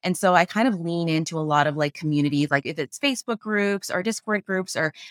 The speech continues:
just people within your network who are also going through the same, we all kind of bond over that, trying to figure out what, like, everyone else is doing. So we kind of just help each other out with different tips and tricks. But, like,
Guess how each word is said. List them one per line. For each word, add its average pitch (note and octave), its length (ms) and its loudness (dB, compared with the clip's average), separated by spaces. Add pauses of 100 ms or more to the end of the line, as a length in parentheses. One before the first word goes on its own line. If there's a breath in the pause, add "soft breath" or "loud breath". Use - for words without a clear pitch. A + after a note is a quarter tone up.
(120 loud breath)
just - 240 0
people A3 260 -2
within F#3 240 -2
your E3 120 -2
network D#3 360 2
who F#3 80 -2
are - 140 0
also D3+ 280 0
going D#3 220 0
through D3+ 140 -4
the D3+ 80 -6
same, D3 360 -2
we F3 120 0
all E3+ 160 2
kind A#3+ 180 2
of G#3+ 100 2
bond D3+ 320 4
over F#3 200 0
that, B3+ 320 4 (240 soft breath)
trying G3+ 140 2
to F#3 60 0
figure F#3 240 4
out D#3+ 120 6
what, E3 200 4 (140)
like, D#3 140 0
everyone D#3+ 260 2
else D3 240 2
is D3+ 160 -8
doing. D3+ 400 2
So F3+ 100 -6
we E3 100 -4
kind F#3 180 0
of E3+ 60 -2
just - 140 -10
help D#3 200 -6
each D3+ 160 -4
other D3 180 0
out C#3+ 180 4
with D3 120 -6
different D3+ 300 -4
tips - 260 -6
and C#3+ 100 4
tricks. - 420 -2 (400 loud breath)
But, F3+ 280 6
like, F3+ 220 -2